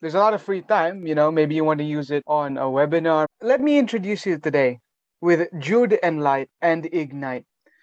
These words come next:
So this October, the S C is gonna be rolling out a bunch of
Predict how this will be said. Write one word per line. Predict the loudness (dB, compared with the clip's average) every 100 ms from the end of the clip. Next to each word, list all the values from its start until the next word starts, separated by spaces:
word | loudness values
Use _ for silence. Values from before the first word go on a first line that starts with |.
| _ -2
So | 0
this | 0 0
October, | 0 0 2 2 2 -2
the | -2
S | -4 -4
C | -8
is | -10
gonna | -8 -6
be | -4
rolling | 0 0 0 -2
out | 0 0
a | -2
bunch | 0 0 -2 -6
of | -8